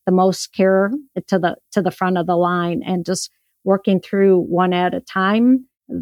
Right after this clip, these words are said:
The staff supported each other, sometimes tried to do some fun things, al-, although it was pretty hard to take time to do fun things during,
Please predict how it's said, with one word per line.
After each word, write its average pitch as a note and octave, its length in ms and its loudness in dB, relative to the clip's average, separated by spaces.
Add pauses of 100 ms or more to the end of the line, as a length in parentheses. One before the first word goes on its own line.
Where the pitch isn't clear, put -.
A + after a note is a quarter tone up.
(120)
The F#3+ 140 0
staff G3 360 -2
supported G#3+ 640 0
each A3 200 0
other, A3+ 220 0
sometimes G3+ 640 -2
tried G3 360 0
to - 100 -6
do G#3+ 320 2
some G#3+ 320 -2
fun G#3+ 280 0
things, A#3 440 0
al-, F3+ 200 0 (120)
although F3+ 260 2
it D#3 60 -2
was F3 160 -8
pretty G3 200 -2
hard F3+ 280 -2
to F#3+ 80 -6
take - 260 -6
time F#3 280 -4
to F#3 100 -4
do F3 180 -2
fun F3 320 -4
things F3 500 -6
during, E3+ 380 -6